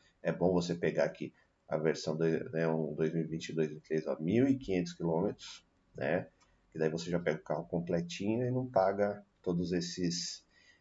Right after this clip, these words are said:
esses jabutis aí que vem embutido aí quando você pega carro zero,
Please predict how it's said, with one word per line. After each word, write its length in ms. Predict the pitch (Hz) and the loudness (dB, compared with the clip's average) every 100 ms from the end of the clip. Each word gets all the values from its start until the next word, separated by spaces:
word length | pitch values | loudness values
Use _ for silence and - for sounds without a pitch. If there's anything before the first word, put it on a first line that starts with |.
| _ - | _ 2
esses 720 | 90 90 82 82 95 85 85 | 4 4 2 -2 -2 -4 0
jabutis 840 | 95 90 95 92 - 101 95 85 | 2 2 2 -4 -4 -2 0 2
aí 160 | 85 87 | 2 2
que 120 | 85 | 0
vem 140 | 90 | 0
embutido 580 | 90 87 85 - 85 85 | 2 0 -2 0 0 4
aí 280 | 80 82 85 - _ | 4 2 0 -8 _
quando 140 | - 85 | -6 -6
você 100 | - | -2
pega 220 | - 85 | 2 2
carro 320 | - 80 101 | 0 0 0
zero, 340 | - 67 - | 0 -4 -4